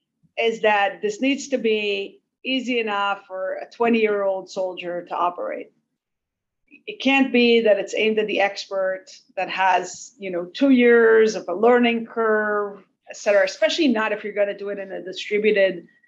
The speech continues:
fashion. If you're just gonna have it in one centralized facility, that's a different story. You can have a set of experts that are there. But if you wanna put it on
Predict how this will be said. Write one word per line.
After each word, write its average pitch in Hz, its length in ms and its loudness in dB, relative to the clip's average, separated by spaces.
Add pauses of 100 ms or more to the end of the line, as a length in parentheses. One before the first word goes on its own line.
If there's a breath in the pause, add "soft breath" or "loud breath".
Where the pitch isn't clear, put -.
(420 soft breath)
fashion. 196 500 -2
If - 100 -12
you're 254 80 2
just 294 180 -2
gonna 311 160 4
have 233 220 0
it 220 80 0
in 202 140 -2
one 214 180 -4
centralized 202 600 -6
facility, 254 840 0 (1200)
that's 220 220 -6
a 190 40 -12
different 220 340 -4
story. 214 460 2
You 185 120 -8
can 180 160 -12
have 202 180 -4
a 190 60 -8
set 202 220 0
of 196 120 -2
experts 208 540 -6
that 185 120 -4
are 175 160 -4
there. 214 520 0 (400)
But 214 120 0
if 220 140 0
you 247 140 -2
wanna 233 240 -2
put 214 180 -6
it 208 140 0
on 180 480 -10